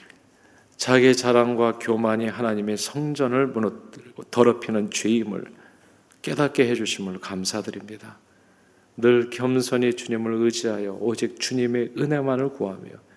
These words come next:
조석으로 주님 앞에 무릎 꿇어 전심으로 예배하는 삶을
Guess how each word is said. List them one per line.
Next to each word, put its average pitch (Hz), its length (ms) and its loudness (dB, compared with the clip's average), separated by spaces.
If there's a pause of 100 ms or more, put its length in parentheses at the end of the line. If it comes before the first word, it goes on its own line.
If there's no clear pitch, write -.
(540)
조석으로 131 1200 4 (200)
주님 120 280 -2
앞에 107 320 0
무릎 107 380 -2
꿇어 101 360 -4 (320)
전심으로 139 600 -4
예배하는 110 500 -2
삶을 101 340 -12